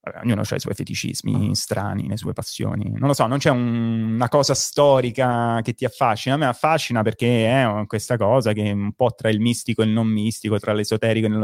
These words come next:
non esoterico. Poi probabilmente sarà stato un contadino romano che a un certo punto, mentre <laughs> faceva, "Sa-, Sator, Arepo, Tenet, Opera Rotas, tipo Sciogli Lingue", l'ha inciso da una parte e poi è nato il mito, non lo so. Però tutto il discorso intorno mi, mi affascinava.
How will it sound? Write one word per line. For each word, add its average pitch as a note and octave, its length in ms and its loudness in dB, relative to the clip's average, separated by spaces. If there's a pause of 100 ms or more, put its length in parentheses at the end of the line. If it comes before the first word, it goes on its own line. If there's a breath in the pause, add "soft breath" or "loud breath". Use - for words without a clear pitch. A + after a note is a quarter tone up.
non G#2+ 360 -4
esoterico. G#2+ 600 0
Poi G#2+ 120 -2
probabilmente G#2+ 500 -2
sarà G#2 180 0
stato A2 220 -2
un G#2+ 80 -10
contadino A2 460 0
romano A2+ 460 2
che G#2 80 -6
a - 20 -6
un G2+ 80 -10
certo - 260 -12
punto, A2 240 -10
mentre G#2 460 -2
<laughs> - 40 -2
faceva, G#2+ 440 0
"Sa-, - 140 -12
Sator, - 340 -10
Arepo, A2 220 -4
Tenet, A2+ 280 -4
Opera A2+ 240 0
Rotas, A2+ 280 2
tipo A2+ 140 -2
Sciogli A#2+ 300 0
Lingue", G#2+ 240 -2
l'ha G2 80 -2
inciso A2+ 320 -2
da A2 80 0
una A#2+ 120 2
parte G2+ 320 -2
e - 60 -18
poi G2 120 -8
è - 20 -10
nato G2+ 180 -8
il G2 100 -8
mito, G#2+ 260 -4
non A2 100 -4
lo G#2 60 2
so. - 160 -4 (440)
Però D#3+ 220 4
tutto D#3+ 280 0
il D3 80 4
discorso C#3 480 -2
intorno B2 440 0
mi, G2+ 580 -8 (380)
mi - 80 -18
affascinava. - 680 -8